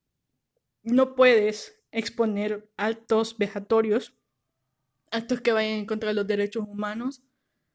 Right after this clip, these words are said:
de forma tan gráfica. Y la segunda es que no puedes poner a personajes, eh,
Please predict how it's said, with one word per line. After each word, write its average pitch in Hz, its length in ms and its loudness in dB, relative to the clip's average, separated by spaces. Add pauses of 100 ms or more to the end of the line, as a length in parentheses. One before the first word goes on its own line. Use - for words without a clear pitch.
(640)
de 202 160 -2
forma 220 380 0
tan 196 180 -4
gráfica. 247 640 -2 (1000)
Y 269 120 0
la 247 140 2
segunda 247 560 0
es 233 100 -4
que 233 120 -2
no 233 200 -2
puedes 220 260 -2
poner 214 320 -2
a 208 120 -6
personajes, 196 920 -8 (580)
eh, 185 540 -6